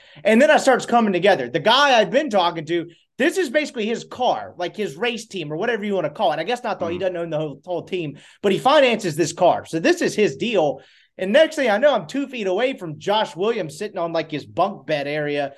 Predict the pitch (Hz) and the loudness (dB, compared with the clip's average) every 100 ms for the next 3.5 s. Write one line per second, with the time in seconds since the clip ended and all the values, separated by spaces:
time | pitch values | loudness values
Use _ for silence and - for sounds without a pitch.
0 | _ _ 165 165 160 151 151 - _ 196 | _ _ -4 0 2 0 -2 -6 _ 2
1 | 190 285 392 339 226 196 175 208 220 175 | 2 2 4 4 4 2 2 -2 0 0
2 | 160 233 170 - 240 262 - 156 - - | -2 -2 -2 0 -2 -2 -6 -12 -6 0
3 | 359 381 170 101 | 0 0 -6 -12